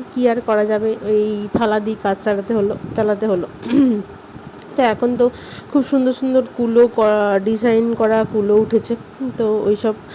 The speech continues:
কুলো টুলোগুলো বেশ সুন্দর দেখতে লাগে, আমারটাও ওরকমই ছিল। তো যাই হোক, এখানে খইটই পোড়ানো হয়ে গেছে। এখানে আমরা পোস্ট টোস্ট দিচ্ছি, আহ, দেখতেই পাচ্ছ,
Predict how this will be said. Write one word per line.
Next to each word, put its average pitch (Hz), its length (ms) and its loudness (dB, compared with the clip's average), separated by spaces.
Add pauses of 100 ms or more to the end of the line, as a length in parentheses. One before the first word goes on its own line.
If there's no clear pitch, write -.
(420)
কুলো 240 180 6
টুলোগুলো 233 460 2
বেশ 233 140 2
সুন্দর 214 380 -4
দেখতে 214 280 0
লাগে, 214 320 0
আমারটাও 226 420 0
ওরকমই 220 360 2
ছিল। 196 260 -4 (360)
তো 277 60 -4
যাই 285 140 4
হোক, 294 80 6
এখানে 269 260 2
খইটই 254 320 4
পোড়ানো 226 360 2
হয়ে 226 180 0
গেছে। 220 240 -2
এখানে 214 240 -2
আমরা 214 180 0
পোস্ট 214 360 0
টোস্ট 226 220 2
দিচ্ছি, 247 560 -2
আহ, 202 600 -2
দেখতেই 202 280 -4
পাচ্ছ, 208 240 -4